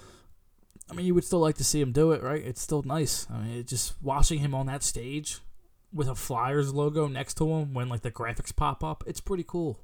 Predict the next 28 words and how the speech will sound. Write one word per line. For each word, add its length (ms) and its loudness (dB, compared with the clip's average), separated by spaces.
<laughs> 120 -12
I'm 80 6
not 200 0
gonna 180 -4
lie. 400 0
I 80 -6
like 240 -4
having 260 -4
a 60 -6
guy 320 -2
in, 180 -2
like, 160 -4
a 40 -2
national 540 -4
tournament 480 -2
where 120 -2
everybody's 440 -2
watching, 520 -2
and 380 -4
it's 140 -4
our 200 2
guy 260 4
doing 280 4
the 80 2
cool 260 2
thing, 360 -4
and 160 -4
not 220 0